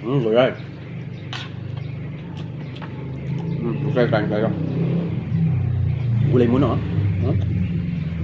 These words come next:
Sarap. Mm. Eh. Mm. Mm,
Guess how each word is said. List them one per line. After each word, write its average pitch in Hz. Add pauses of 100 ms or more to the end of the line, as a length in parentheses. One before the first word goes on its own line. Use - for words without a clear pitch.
(640)
Sarap. 160 (3500)
Mm. 123 (1700)
Eh. 175 (2000)
Mm. 135 (4000)
Mm, 165